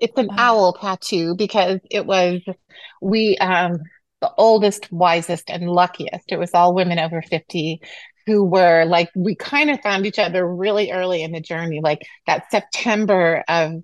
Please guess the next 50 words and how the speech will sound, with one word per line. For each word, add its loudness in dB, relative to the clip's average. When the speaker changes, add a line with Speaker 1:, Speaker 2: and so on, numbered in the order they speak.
Speaker 1:
like, -6
twenty -2
twenty, -2
and 0
just 0
glommed 4
onto -2
each -8
other. -6
So -4
we 0
have 0
this -2
really 0
tight -6
little -4
group. -2
It's -18
probably -2
five 2
or -2
six -8
of -6
us -6
still 2
that -2
meet, -4
like, 0
pretty 0
much 0
at -2
least -4
once -8
a -2
week. -4
And, -6
you -2
know, -4
got -2
the -4
WhatsApp 2
and -4
the -6
text -6
group, -6
and -6
it's -8
just -6
wonderful, -4
wonderful. -2